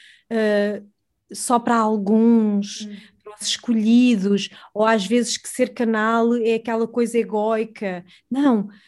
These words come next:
Speaker 1: ser canal é simplesmente, com muita humildade,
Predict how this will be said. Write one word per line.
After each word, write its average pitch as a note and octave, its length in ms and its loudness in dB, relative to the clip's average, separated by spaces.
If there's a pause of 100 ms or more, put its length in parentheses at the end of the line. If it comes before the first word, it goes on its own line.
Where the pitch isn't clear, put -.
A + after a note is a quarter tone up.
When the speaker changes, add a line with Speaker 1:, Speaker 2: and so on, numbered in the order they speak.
(200)
Speaker 1:
ser C4+ 420 -4
canal F#3+ 720 0 (340)
é A#3 180 -2
simplesmente, A3+ 1080 0
com G#3+ 200 -4
muita B3 380 2
humildade, G3 720 -2